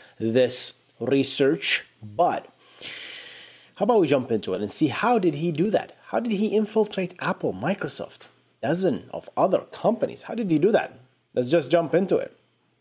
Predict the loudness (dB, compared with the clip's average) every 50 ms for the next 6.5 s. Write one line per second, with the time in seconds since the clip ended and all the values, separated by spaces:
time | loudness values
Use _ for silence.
0 | _ _ _ _ _ _ _ 2 2 4 4 4 2 0 2 2 4 4 2 2
1 | 2 2 4 4 4 4 4 2 0 -4 -6 -8 -8 -10 -12 -16 -16 -16 -14 -14
2 | -14 -14 -14 -16 -16 -16 -14 -14 -14 -14 -16 -10 0 2 4 4 6 4 4 2
3 | 2 4 6 6 6 4 4 4 2 4 4 2 2 2 2 0 -2 0 2 2
4 | 2 2 0 -2 -4 -8 -10 -8 -4 -2 -2 -2 -2 -4 -6 _ _ _ _ _
5 | _ _ 2 2 4 4 2 2 0 0 0 -2 -4 -4 -6 -2 2 2 2 2
6 | 2 2 2 4 4 4 2 2 0